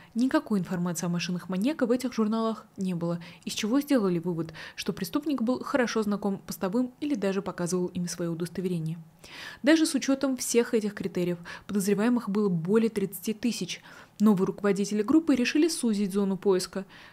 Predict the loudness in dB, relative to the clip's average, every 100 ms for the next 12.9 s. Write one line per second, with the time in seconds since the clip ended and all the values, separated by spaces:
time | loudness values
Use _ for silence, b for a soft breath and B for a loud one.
0 | -4 -2 2 2 2 2 2 2 2 2
1 | 2 0 -2 0 0 0 0 -4 -2 -2
2 | -2 -2 -2 -2 -2 -2 -2 -2 -2 -2
3 | -4 -4 -4 -4 -6 0 0 0 -6 -8
4 | -4 0 0 2 0 2 0 -2 -4 B
5 | B 0 2 4 2 2 4 4 2 2
6 | 2 0 -2 -4 -2 -2 -2 0 0 0
7 | 0 0 -2 -4 -4 -4 -4 -4 -8 -10
8 | -14 B B B 0 2 4 2 2 0
9 | -2 2 4 4 2 0 2 0 0 -4
10 | -4 -2 0 0 0 -2 0 0 0 -4
11 | -2 0 -2 0 0 2 -2 0 -2 -2
12 | 0 0 2 4 2 2 -2 -4